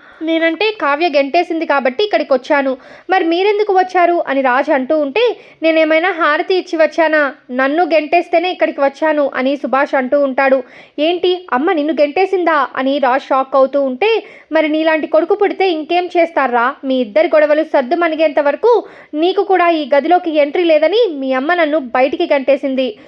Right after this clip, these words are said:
ఇది చాలా అన్యాయం అ-, అన్నాను, వెళ్ళి అవతల పడుకో" అంది అని సుభాష్ అంటూ ఉంటే, "ఏం చేద్దాం నాన్న, వాళ్ళ టైం నడుస్తుంది, కానివ్వండి, మీరు ఇటు పడుకోండి, నేను అటు పడుకుంటాను"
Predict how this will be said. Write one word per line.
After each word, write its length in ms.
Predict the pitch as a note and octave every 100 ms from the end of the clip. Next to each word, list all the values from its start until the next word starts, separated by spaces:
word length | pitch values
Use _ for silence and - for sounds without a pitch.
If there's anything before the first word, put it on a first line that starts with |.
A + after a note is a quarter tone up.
| _ _ _ -
ఇది 200 | C#4 D#4+
చాలా 380 | D#4+ D#4 D#4+ F#4+
అన్యాయం 500 | F4 D#4+ F#4 F#4 E4+
అ-, 200 | D4+ C#4
అన్నాను, 440 | C#4+ D4+ D4+ C#4+ - _ _ -
వెళ్ళి 340 | B3+ D4 F4+
అవతల 380 | F#4 B3 C#4+ F#4
పడుకో" 480 | F4+ E4 E4+ D#4+ C#4 -
అంది 380 | C4 C4+ C#4 B3+
అని 220 | - C4 C#4
సుభాష్ 360 | C4 C4+ D4
అంటూ 260 | C#4+ B3+ D4+
ఉంటే, 460 | C4+ B3+ A4+ F#4+ - -
"ఏం 100 | D#4 F4
చేద్దాం 320 | D4 D4 C#4
నాన్న, 220 | C4+ A#3+ A#3+ B3
వాళ్ళ 240 | C4 C#4
టైం 320 | C#4 D4+ F4
నడుస్తుంది, 680 | G4 F4 E4+ F4 E4+ D#4 - _ -
కానివ్వండి, 640 | D#4 D#4+ F#4 F#4 F4 D#4+ - _ _ -
మీరు 180 | C#4 D4
ఇటు 160 | C#4+
పడుకోండి, 560 | D4 D4 D4+ F4+ F4 D#4+ -
నేను 200 | D#4 D4+
అటు 120 | C#4+
పడుకుంటాను" 720 | C#4 C4+ D4+ D#4+ D#4+ D#4 D4+